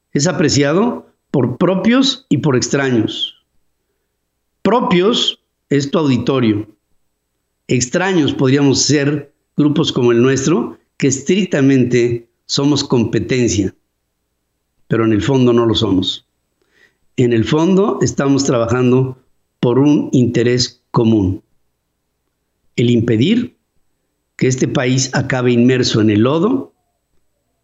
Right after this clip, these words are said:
y en el silencio cómplice, que lo único que nos va a dejar es el sinsabor de que nuestra oportunidad, cuando pudimos, no hicimos,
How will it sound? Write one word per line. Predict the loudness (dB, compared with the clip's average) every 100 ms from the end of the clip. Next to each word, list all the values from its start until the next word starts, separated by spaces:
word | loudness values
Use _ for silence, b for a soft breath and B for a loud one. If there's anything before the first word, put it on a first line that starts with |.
| _ _ _ _
y | 0
en | 2
el | 2
silencio | 0 2 2 0 -2 -2
cómplice, | -2 -2 0 0 0 -2 -4 _ _ _ _ _ _ _ _ _ _
que | -2
lo | 0
único | 2 2 2 2
que | 2
nos | 2
va | 0
a | -2
dejar | -2 -2 -2 -6 -12 _ _ _ _
es | -2 0
el | 0 0
sinsabor | 0 0 0 0 0 -2 -8 -18 _ _ _ _
de | -4
que | 0 0
nuestra | 2 0 -2
oportunidad, | -2 -2 0 2 2 0 -2 -2
cuando | 0 0 0
pudimos, | 0 2 2 2
no | 2
hicimos, | 2 2 2 0 -2 -8